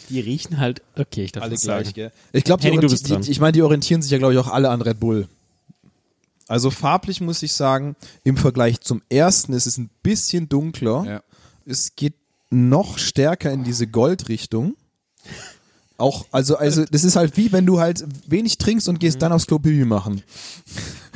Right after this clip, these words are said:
Speaker 2: So ungefähr sieht's aus. Also, farblich muss ich sagen, gefällt's mir ein bisschen weniger als das erste.
Speaker 1: Ja,
Speaker 2: Deswegen
Speaker 1: weiß nicht
Speaker 2: kriegt's
Speaker 1: sofort.
Speaker 2: eine schlechtere Note.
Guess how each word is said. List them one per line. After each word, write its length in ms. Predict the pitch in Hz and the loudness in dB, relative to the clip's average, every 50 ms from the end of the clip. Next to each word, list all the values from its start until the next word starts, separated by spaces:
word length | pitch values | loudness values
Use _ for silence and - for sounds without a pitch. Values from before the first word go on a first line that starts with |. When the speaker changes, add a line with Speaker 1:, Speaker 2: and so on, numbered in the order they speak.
| - - - | -2 -2 -2
Speaker 2:
So 220 | - - - 202 214 | -2 0 2 4 4
ungefähr 420 | 208 190 190 180 - 165 160 151 | 4 4 2 0 2 2 2 2
sieht's 240 | 135 151 147 - - | 2 0 0 -2 -2
aus. 340 | 120 117 117 113 107 - - - - - - 196 190 165 - | 0 2 2 2 2 0 -6 -12 -18 -12 -6 -4 -4 -2 0
Also, 360 | - 135 139 143 147 151 143 - _ - - - - - _ _ _ _ - | 2 4 4 6 4 4 2 -2 _ -20 -20 -20 -20 -20 _ _ _ _ -12
farblich 500 | - - 165 160 185 208 - 196 180 - | -6 -2 0 0 0 -2 -2 -6 -6 -4
muss 180 | 165 165 156 | -4 -2 -2
ich 80 | 156 - | -2 0
sagen, 260 | - 139 135 139 135 | 0 0 0 0 -2
gefällt's 440 | 131 131 - - 131 131 135 - - | -4 -4 0 2 2 2 2 0 -2
mir 480 | 131 123 123 120 117 117 117 107 - - _ _ _ _ _ - | 0 2 2 4 4 4 2 0 -2 -6 _ _ _ _ _ -12
ein 140 | 117 113 117 | -12 -10 -6
bisschen 400 | 156 208 - - 180 165 151 123 | -4 -2 0 0 0 -2 -4 -2
weniger 400 | 113 127 156 165 156 135 131 120 | -2 0 0 0 0 0 0 0
als 180 | 117 120 - - | 0 0 -2 -6
das 140 | - - - | -8 -12 -14
erste. 340 | - 110 113 127 151 120 117 | -12 -12 -12 -10 -6 -2 0
Speaker 1:
Ja, 160 | 113 110 107 113 | 0 2 2 0
Speaker 2:
Deswegen 180 | 120 113 113 | 0 0 2
Speaker 1:
weiß 100 | 123 127 139 | 2 4 4
nicht 140 | 143 123 - | 2 2 0
Speaker 2:
kriegt's 200 | 151 - - - | -4 -4 -2 0
Speaker 1:
sofort. 100 | 131 120 | 2 2
Speaker 2:
eine 80 | 113 104 | 2 0
schlechtere 500 | - - 120 127 139 - - 131 117 123 | 2 2 2 2 2 2 0 0 2 4
Note. 460 | 120 127 151 170 - 185 208 240 | 4 4 4 4 2 0 0 0